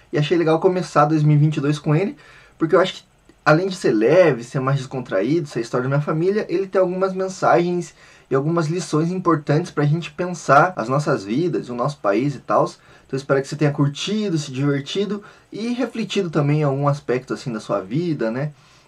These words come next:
E tals. E agradecer também aos meus pais aí, novamente, que toparam participar. Quem diria que depois de toda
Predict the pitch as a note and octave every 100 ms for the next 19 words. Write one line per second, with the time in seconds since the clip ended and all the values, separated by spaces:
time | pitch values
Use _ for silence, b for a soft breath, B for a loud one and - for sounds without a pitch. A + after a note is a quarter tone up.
0 | - C3 - F#2+ - - C#3+ D3 E3+ D#3+
1 | F3 F3 D#3 E3 F#3+ E3+ E3 F3 - C#3+
2 | F3+ D3+ B2 D#3+ C3+ A#2+ A2+ D3 F#3 D3+
3 | C3+ A2+ B2+ D3+ E3 C3+ G#2+ - A2 A#2+
4 | F3 - C3 C3+ C#3 C3+ C#3 C3 C3+ D3+
5 | D3 b b b A#2 - E3+ E3 D3